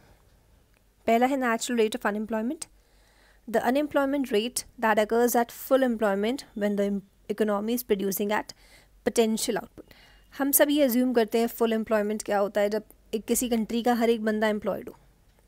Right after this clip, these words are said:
ये हम एक अज्यूम, अज्यूम, assumption होता है ये फुल एम्प्लॉयमेंट वाला कॉन्सेप्ट।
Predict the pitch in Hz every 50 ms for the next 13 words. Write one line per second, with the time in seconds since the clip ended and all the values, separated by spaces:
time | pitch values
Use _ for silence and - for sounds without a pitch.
0 | _ _ _ _ - 196 196 220 214 220 220 214 208 220 196 226 226 226 220 -
1 | - 220 202 214 226 214 - 220 220 220 214 220 - 262 254 226 208 - 220 214
2 | 202 196 196 - 202 202 202 202 196 - 202 202 202 202 208 202 202 202 202 -
3 | 196 190 - 196 180 - -